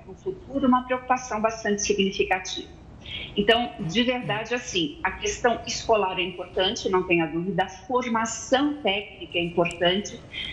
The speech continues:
mas a pesquisa aponta também que um dos, um dos fatores que interferem muito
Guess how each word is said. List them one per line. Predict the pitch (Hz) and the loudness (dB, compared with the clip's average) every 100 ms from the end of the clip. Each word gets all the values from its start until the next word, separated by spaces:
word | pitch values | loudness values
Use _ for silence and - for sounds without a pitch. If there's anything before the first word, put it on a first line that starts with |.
| - | 2
mas | 254 262 | 2 4
a | 294 | 0
pesquisa | 285 285 - 330 302 | 0 -2 -2 -2 0
aponta | 302 - 240 233 208 | -2 -2 -2 0 0
também | 202 165 156 226 220 | 2 2 4 0 -2
que | 208 233 | -8 -6
um | |
dos, | 226 233 - - | -4 -4 -6 2
um | 233 247 | 4 6
dos | 240 - | 4 2
fatores | 240 - - 330 277 320 - | 0 0 0 0 2 -2 -2
que | - | 0
interferem | 226 226 208 - 185 180 175 180 | 2 2 0 -2 -2 0 -2 0
muito | 196 269 277 247 - 320 | 2 2 0 -4 -6 -6